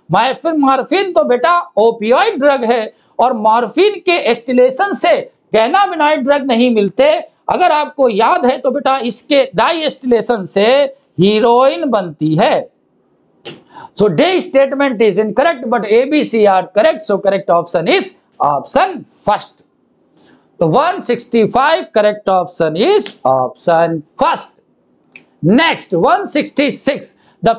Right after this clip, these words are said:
pyramid of biomass are generally inverted। हम लोगों ने पढ़ा बेटा कि जो पिरामिड है ग्राफिकल रिप्रेजेंटेशन ट्रॉपिक लेवल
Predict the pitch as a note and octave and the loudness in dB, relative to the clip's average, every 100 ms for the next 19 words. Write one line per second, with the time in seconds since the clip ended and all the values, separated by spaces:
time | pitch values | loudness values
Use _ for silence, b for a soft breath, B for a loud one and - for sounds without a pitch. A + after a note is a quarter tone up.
0 | A#3 C#4 D#4 G4 F#4 F4 B3 A#3+ C#4 D#4+ | 2 2 2 0 -2 0 0 2 2 0
1 | C4+ C#4+ - D4 C4+ C#3+ A3 A#3+ C4+ E4 | 0 0 0 -2 0 -2 -2 0 0 0
2 | G3+ G#3 F#3 G3 F#3+ E4 F3 b b F3+ | -2 0 0 0 2 0 -2 b b -4
3 | C4+ C#4+ C4+ D#4+ F4 F4+ C#4+ A3+ G3 A#3+ | 0 0 2 0 0 -2 -2 0 2 2
4 | F4 D#4 C4 C4+ C#4 - _ _ - G#3+ | 0 -2 0 0 0 -6 _ _ -2 0
5 | F3 A#3 - A3+ A#3+ C#4 E4 E4+ B3 B3+ | 2 0 0 0 2 2 0 -2 0 0
6 | G3+ A3 G#3+ B3+ F4 F4 C#4+ A#3 C4+ C4 | 0 -2 -2 -2 -2 -2 -4 -2 -2 0
7 | B3+ B3 A#3+ A3+ G#3+ G3+ A#3 G3+ G3+ G3+ | -2 0 -2 -2 0 0 -2 -2 0 2
8 | B3 | 0